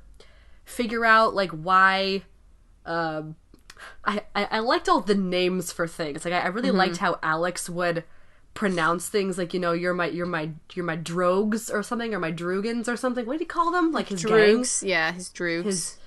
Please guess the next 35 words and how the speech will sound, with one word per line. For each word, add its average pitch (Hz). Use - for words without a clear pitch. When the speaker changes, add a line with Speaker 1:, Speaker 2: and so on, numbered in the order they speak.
Speaker 1:
his 190
droogs, 196
and 190
how 185
they 180
would 175
call 175
each 175
other 170
brother. 170
That 196
felt 247
almost 190
kind 185
of 165
like 165
a, 143
what 160
is -
it? -
Like 160
a 147
nineteen 202
eighty-four 175
type 160
of 151
thing, 151
or 151
like 147
a, 151
Speaker 2:
Yeah. 143
Speaker 1:
you 208
know, 165
very, 185
uh, 120